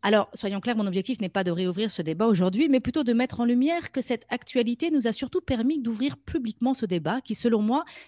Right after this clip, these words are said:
n'est pas prêt de se refermer. Je trouve que nous avons tellement à apprendre pour parvenir à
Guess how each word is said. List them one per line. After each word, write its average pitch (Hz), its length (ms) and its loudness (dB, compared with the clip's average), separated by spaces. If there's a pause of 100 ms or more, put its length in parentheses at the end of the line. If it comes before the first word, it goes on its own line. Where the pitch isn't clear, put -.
n'est 185 80 -2
pas 180 140 -2
prêt 311 100 -4
de 302 60 -6
se - 80 -4
refermer. 151 480 -4 (260)
Je 208 100 2
trouve 330 200 0
que 254 80 2
nous 226 180 4
avons 202 180 0
tellement 285 520 4
à 180 100 -2
apprendre 151 600 -6
pour 185 160 -6
parvenir 247 520 2
à 190 120 -4